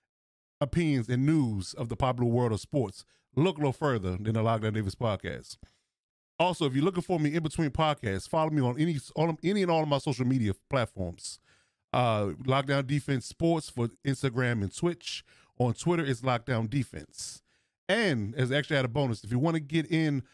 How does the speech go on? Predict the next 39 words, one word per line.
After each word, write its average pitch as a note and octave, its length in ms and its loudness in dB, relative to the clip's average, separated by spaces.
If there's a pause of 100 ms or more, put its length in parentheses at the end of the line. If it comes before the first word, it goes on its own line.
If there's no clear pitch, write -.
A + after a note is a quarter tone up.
(280)
and C#3 140 2
get C#3 180 2
some C#3 120 -2
questions D3+ 360 0
answered B2+ 280 0
in A#2 140 2
our A2 140 2
mailbag, A2+ 640 0
send D#3 240 0
me D3+ 100 2
a C#3+ 40 0
D C#3 240 2
M D3 100 0
on B2+ 140 0
any D3 160 2
of D3+ 80 4
those C#3 120 0
platforms, B2 600 -2
or F3 340 2 (340)
you C3+ 80 2
can C3+ 200 0
email D3 340 2
me A2 200 0
at A#2+ 100 0
lockdown B2 400 0
defense A2 260 0
sports C3+ 360 -2
at G#2+ 120 0
gmail A#2 380 0
dot G2+ 220 -2
com. G#2+ 300 0 (480)
Uh, G#2 260 2
get D#3+ 200 -2
those E3 220 0
questions D3 400 0
in D3+ 260 0
anytime D3 640 0
between A#2 320 0
now D3 360 0